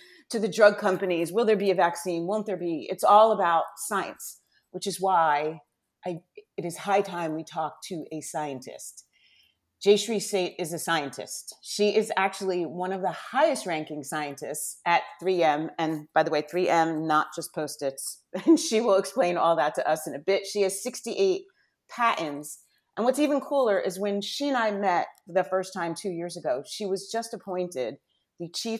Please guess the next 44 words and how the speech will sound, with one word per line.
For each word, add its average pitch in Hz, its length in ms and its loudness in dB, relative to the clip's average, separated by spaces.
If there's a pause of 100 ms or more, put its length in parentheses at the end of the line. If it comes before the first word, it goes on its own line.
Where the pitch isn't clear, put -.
(120)
science 175 600 -2
advocate, 143 460 0 (1080)
which 202 160 -4
is 202 100 -4
a, 233 200 0 (400)
was 202 180 4
brand 214 300 4
new 202 180 2 (220)
gig, 180 400 2 (420)
and 202 140 2
she's 202 200 -2
still 226 280 2
in 175 200 0
it. 180 220 -2
And 196 160 0
part 240 280 0
of 180 100 0
it 160 200 0
is 170 200 -4
to 175 60 -6
get 175 460 2
the 170 80 -6
word 160 320 0
out 139 280 4
there 131 180 -2
that - 180 -4
science 165 520 -4
is 156 180 -10
cool 160 460 -4
and 151 100 -10
we 147 80 -8
need 147 300 -8 (200)
more 151 220 -6
people - 400 -10
in 156 140 -6
it. - 140 -6 (760)
Thank 220 200 0
you 185 80 -6
for 143 140 -8
being 123 260 -10
here 117 220 -12
today 117 240 -10
with 123 140 -6
us. - 340 -10